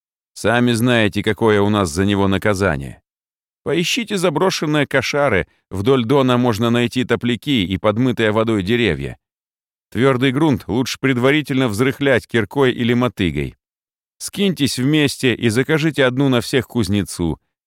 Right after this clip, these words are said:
я потом оплачу расходы. Чтоб вам жизнь мёдом не казалась, усложняю задание. Под каждым навесом выкопать квадратную яму глубиной в аршин,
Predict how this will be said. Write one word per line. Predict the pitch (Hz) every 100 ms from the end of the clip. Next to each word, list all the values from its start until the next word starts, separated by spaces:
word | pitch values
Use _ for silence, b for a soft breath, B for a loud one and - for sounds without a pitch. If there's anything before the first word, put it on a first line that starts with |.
| -
я | 117 131
потом | 120 120 117
оплачу | 113 113 120 - 98
расходы. | 90 - 95 80 67 - _ _ _ _ _ _
Чтоб | - - 117
вам | 104 123 113
жизнь | 101 139 101 98
мёдом | 98 139 139 131 123
не |
казалась, | 113 110 92 76 67 - _ _
усложняю | - 110 - 117 123 113 147 131 73 67
задание. | 85 98 85 64 57 - _ _ _ _ _
Под | 98
каждым | - 160 135 143
навесом | 127 95 113 - 123
выкопать | 85 107 120 131
квадратную | - 101 87 101 110 143 139
яму | 95 90 80
глубиной | 73 87 104 90 95 135
в | 131
аршин, | 139 135 - 120 110